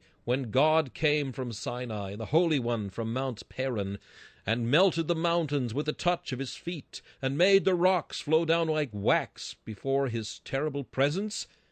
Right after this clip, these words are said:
Ah, no! Was love born on Tabor, when the Savior was transfigured, and his garment became whiter than wool, whiter than any fuller could make it? Ah, no! Darkness rushed o'er the sight of those that looked upon him then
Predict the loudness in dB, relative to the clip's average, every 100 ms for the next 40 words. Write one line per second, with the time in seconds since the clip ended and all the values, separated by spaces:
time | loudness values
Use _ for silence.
0 | _ _ 0 2 4 4 4 2 -4 -10
1 | _ _ _ _ _ _ _ _ _ -2
2 | 0 2 2 2 2 4 6 4 0 -4
3 | -4 -2 0 0 0 -4 -4 -6 -2 0
4 | 2 0 -2 -2 -2 -2 -6 -8 -4 -2
5 | -2 -8 -2 2 2 2 4 4 4 2
6 | -2 0 0 0 0 0 2 0 0 -2
7 | -2 2 2 2 0 -6 -14 _ -4 -2
8 | 0 -2 -2 0 -2 -2 -6 -2 -2 0
9 | 0 -2 0 -2 2 0 0 _ _ _
10 | _ _ _ _ _ -14 -10 -10 -8 -10
11 | -10 -12 -14 -20 _ -20 -20 _ _ _
12 | _ _ _ _ -2 -2 -2 -6 -10 -10
13 | -6 -4 -4 -6 -6 -6 -6 -8 -8 -6
14 | -6 -6 -4 -4 -4 -4 -6 -8 -8 -10
15 | -10 -10 -8 -8 -8 -10 -10 -14